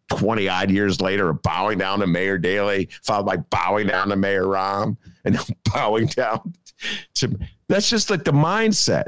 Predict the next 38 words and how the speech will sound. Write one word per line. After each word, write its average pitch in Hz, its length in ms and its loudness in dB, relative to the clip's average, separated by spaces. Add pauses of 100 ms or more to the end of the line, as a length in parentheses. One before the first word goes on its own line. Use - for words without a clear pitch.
(160)
in 104 140 4
this 92 160 4
city, 71 440 2
Miles. 139 320 2
And 190 80 4
you 277 180 6
grew 208 220 4
up 226 160 0
in 143 120 2
this 104 140 2
city. 120 160 2
You 240 100 6
went 277 160 2
to - 60 0
public 143 440 0
schools. 147 800 0 (600)
So 135 540 2 (340)
I 190 160 0
can 180 180 0
remember, 165 840 2 (600)
oh, - 440 -10
Miles, - 300 -4
I've, 85 220 0
I've 98 220 0
not, 107 160 2
I - 20 0
don't 196 120 2
know 269 120 4
if 214 80 2
we 175 120 4
ever 151 120 2
shared 147 300 0
it. 107 80 2
I 220 140 0
remember 196 380 4
when 139 180 4
your 190 220 4
generation 156 880 0